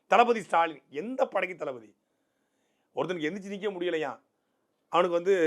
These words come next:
ஒத்த ஐம்பது காட்டுச்சான். அது மாதிரி அ-, அகர முதல் எழுத்தெல்லாம் ஆதிபவன் முதற்றே உலகம்னு சொல்லி வாயில சொல்ல முடியாது. அவர் தளபதியா, எந்த படைக்கு தளபதி? அந்த சின்னவர்.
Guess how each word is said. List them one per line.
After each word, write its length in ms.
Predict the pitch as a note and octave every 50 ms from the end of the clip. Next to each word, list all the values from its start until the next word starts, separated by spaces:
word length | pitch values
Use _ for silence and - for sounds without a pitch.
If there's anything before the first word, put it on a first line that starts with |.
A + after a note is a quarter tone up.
| D#3 D3+ D3 C3+ C3 C3+
ஒத்த 220 | D3 C#3+ C3+ D#3+
ஐம்பது 420 | C#3 C3 B2+ B2+ C3+ D3+ E3 E3+ D3+
காட்டுச்சான். 400 | C#3 D3 D3 C3+ A#2+ A#2+ A#2+ - _ _ _
அது 180 | - - D3 E3+
மாதிரி 480 | F3 F3 F3+ D3+ B2+ C3+ D#3+ F3+ - - _ _ _ _ _ _ _ _ _ - -
அ-, 360 | G#2 G#2+ A2 B2 A#2 A2 G#2 - _ - -
அகர 320 | A2 B2 D3 F3+ G3 G3
முதல் 260 | G3 G3 G3+ G3 F#3
எழுத்தெல்லாம் 380 | F#3 F3 - F#3+ F#3+ G3+ A3+ G#3
ஆதிபவன் 440 | E3+ F3 F#3+ G3+ G3+ G3+ G3+ G3 F3+
முதற்றே 340 | F3 G3+ F#3 D3+ - G#3+
உலகம்னு 260 | G#3 G3 F#3+ F#3+ F#3+ G3
சொல்லி 80 | G#3+
வாயில 300 | G#3+ F3 F#3 F#3+ G3 F3+
சொல்ல 160 | D3+ E3+ F3
முடியாது. 420 | F3+ F3 D#3+ D#3+ C#3+ B2 C3+ C#3 - _ _ _ _ _ _ _ _ _
அவர் 380 | _ - B2 D3+ F#3+ B3 A#3+ A#3
தளபதியா, 500 | - A3 G3 G3+ F#3+ F#3+ D#3+ D3+ B2+ B2 - _ _ _ _ _ _ _ _ _ _ _ _ _ _ _
எந்த 340 | - A2 B2 D#3+ F#3+ G3 A#3
படைக்கு 300 | A#3 - G#3 G3+ G3 F#3
தளபதி? 280 | D#3 F3 E3+ D#3+ E3+ E3+
அந்த 220 | E3 F3 A3+ G#3 - - A3+
சின்னவர். 340 | B3 B3 A#3+ G#3 - -